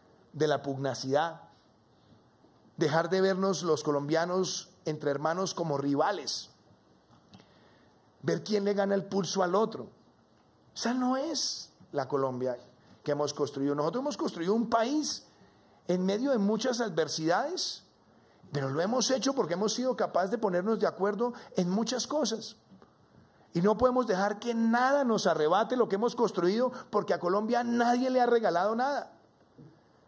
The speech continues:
Porque ese es un país que tuvo que enfrentar las, los peores momentos del narcotráfico y del terrorismo y violencias bipartidistas por décadas. Y lo que se ha construido es muy grande.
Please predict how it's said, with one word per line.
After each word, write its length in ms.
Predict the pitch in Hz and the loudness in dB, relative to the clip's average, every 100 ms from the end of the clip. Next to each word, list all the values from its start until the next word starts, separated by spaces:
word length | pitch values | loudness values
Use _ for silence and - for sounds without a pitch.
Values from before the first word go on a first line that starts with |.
| _ _ | _ _
Porque 240 | - 214 233 | -2 0 2
ese 100 | 220 | 2
es 60 | |
un 100 | 240 | 0
país 180 | 240 226 | 0 -2
que 120 | 247 | -2
tuvo 200 | 226 254 | -2 -2
que 100 | 254 | -2
enfrentar 520 | 226 175 170 160 208 | -4 -4 -6 -2 -2
las, 500 | 233 240 240 208 - - | 0 -2 -2 -2 -4 -10
los 200 | 202 190 | -2 -2
peores 360 | 180 190 208 240 | 0 0 2 2
momentos 420 | 226 190 202 240 | 0 -2 -2 -2
del 140 | 220 185 | -2 -2
narcotráfico 920 | 165 151 156 139 190 269 208 220 175 | -4 -4 -8 -2 0 0 0 -2 0
y 60 | |
del 160 | 165 156 | 0 0
terrorismo 800 | 170 151 143 175 277 240 254 147 - - - - - - - | 0 0 0 2 2 2 -4 -4 -14 -20 -20 -20 -20 -20 -4
y 100 | 208 | 2
violencias 600 | 196 180 190 180 240 190 | 4 4 2 4 2 2
bipartidistas 880 | 202 143 165 - 156 196 - 226 | -2 2 0 0 -4 -2 -2 -2
por 480 | - - 160 147 139 | -6 -2 0 0 -2
décadas. 760 | 165 285 208 240 151 92 - - - _ _ _ _ _ _ _ _ _ _ | 0 0 4 0 0 -10 -14 -18 -20 _ _ _ _ _ _ _ _ _ _
Y 80 | 190 | 0
lo 120 | 170 | 2
que 120 | 165 | 0
se 120 | 165 | 0
ha 80 | 202 | 0
construido 460 | 240 233 214 220 262 | 0 -2 2 4 4
es 100 | 240 | 4
muy 320 | 302 339 330 | 6 6 6
grande. 520 | 320 320 311 226 131 | 4 2 4 0 0